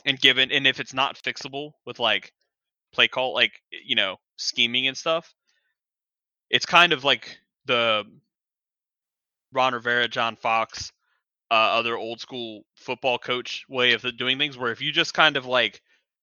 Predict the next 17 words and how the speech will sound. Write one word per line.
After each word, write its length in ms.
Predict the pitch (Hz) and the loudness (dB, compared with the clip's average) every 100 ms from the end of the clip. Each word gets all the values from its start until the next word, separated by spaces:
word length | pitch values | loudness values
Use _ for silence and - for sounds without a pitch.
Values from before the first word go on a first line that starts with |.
| _ _ - | _ _ -20
run 300 | 120 123 127 | -2 -2 0
the 80 | |
ball, 380 | 120 120 123 135 | 0 2 4 2
if 120 | 143 | 2
you 60 | 170 | 2
have 60 | 160 | 4
a 80 | |
good 160 | 147 135 | 2 2
defense 460 | 117 117 147 139 - | 0 0 -4 -4 -6
and 100 | 117 | -4
you 80 | 127 | 0
just 160 | 131 | -2
run 160 | 123 120 | -2 -6
the 80 | 120 | -2
ball 280 | 113 123 123 | 0 0 0
and, 100 | 113 | 0
like, 280 | 101 101 | -2 -4